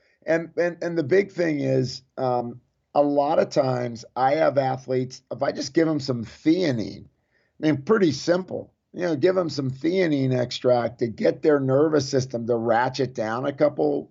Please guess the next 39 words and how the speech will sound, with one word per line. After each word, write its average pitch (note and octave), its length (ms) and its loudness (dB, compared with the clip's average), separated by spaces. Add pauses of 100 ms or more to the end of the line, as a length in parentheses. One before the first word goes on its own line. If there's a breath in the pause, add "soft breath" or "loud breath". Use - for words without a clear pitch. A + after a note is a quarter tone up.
you D3 120 -2
know, C#3+ 320 4 (200)
n-, C3 200 -10
notches. C3+ 640 0 (500 soft breath)
Uh, C#3+ 220 2
they D#3 180 4
be-, D3+ 140 6
they, D3+ 340 -4
sometimes E3+ 580 0
they C#3 140 -2
can C3 200 -6
begin B2+ 540 -2
to B2 140 -4
see C3 680 2 (520)
their, B2+ 400 4
kind E3 240 2
of C3+ 100 -2
what C#3 340 2
they C#3+ 220 -4
need C3+ 280 -4
to B2 80 -8
do, A#2+ 480 0 (500)
you C#3+ 140 2
know? D3+ 260 6
So D3+ 300 0
if C3+ 140 -2
I, D3+ 140 0
if C3 120 -4
I D#3+ 100 0
can D3+ 220 -6
get F3 240 4
someone C#3+ 560 -2
out D#3+ 340 4
of D3 120 2
that C3 280 2
sustained C3+ 600 -4
fight C3+ 240 4
or A#2 80 -2
flight, B2 480 -2